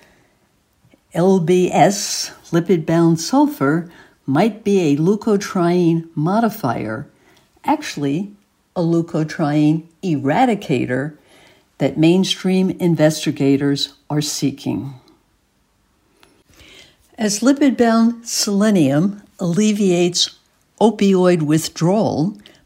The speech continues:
by oxidizing leukotrienes, lipid-bound sulfur alleviates withdrawal from alcohol and tobacco, also by oxidizing leukotrienes.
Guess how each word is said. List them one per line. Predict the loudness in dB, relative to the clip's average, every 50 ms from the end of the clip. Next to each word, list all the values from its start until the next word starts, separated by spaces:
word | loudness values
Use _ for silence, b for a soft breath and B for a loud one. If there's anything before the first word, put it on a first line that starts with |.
| _ -4
by | -2 -2 -2 -2 -2
oxidizing | -2 -2 -2 -2 -2 0 0 2 2 2 0 0 0 0 0 0
leukotrienes, | 0 0 -2 0 -2 -2 -4 -4 -4 -4 -4 -4 -4 -4 -4 -4 -4 -4 -4 -4 -6 -8 -12 -14 b b b b b b b b b b b b _
lipid-bound | -4 -2 0 0 0 0 0 0 2 2 2 2
sulfur | 0 0 0 2 2 2 2 0 -2 -2 -2 -2 -2 -6 B B B B B B _ _ _ _ _ _ _ _ _ _ _ _ _ _ _
alleviates | -2 -2 0 2 2 2 4 2 2 2 2 2 0 0 -2 -2
withdrawal | -2 -4 -4 -2 -2 0 2 2 2 2 0 0
from | -2 -2 -2 -2 0 2
alcohol | 2 2 2 2 0 -4 -4 -4 -6 -6 -4 -2 -2 -4 -4 -8 -14 _ _ _
and | 0 2 2 2 2
tobacco, | 0 0 2 2 0 0 0 -2 -4 -4 -4 -4 b b b b b b b b b b b b _
also | 0 0 0 0 0 -2 -2 -4 -4 -8 -8 _
by | -4 -4 -4 -2
oxidizing | -4 -4 -6 -6 -6 -6 -6 -4 -2 -2 -2 -2 -4 -4 -4 -4 -4 -6 -8 -8 -6
leukotrienes. | -6 -6 -4 -4 -6 -6 -6 -6 -4 -4 -4 -4 -6 -6 -8 -8 -10 -12 -12 -12 -12 -14 -14